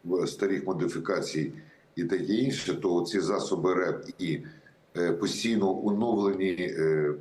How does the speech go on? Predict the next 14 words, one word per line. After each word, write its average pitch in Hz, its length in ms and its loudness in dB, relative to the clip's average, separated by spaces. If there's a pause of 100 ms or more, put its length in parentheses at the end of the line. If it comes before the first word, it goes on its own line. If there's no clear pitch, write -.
(100)
скажімо, 80 540 -4 (880)
частоти, - 640 0
канали, 104 560 0
на 92 120 -2
яких 95 380 -4
літають 90 540 0
їхні 90 260 -12
апарати, 95 600 -2 (580)
от, 82 280 0 (260)
які 90 260 0
дуже 90 280 2
нам 90 200 0
дошкуляють. 85 680 0
Тому, 87 420 0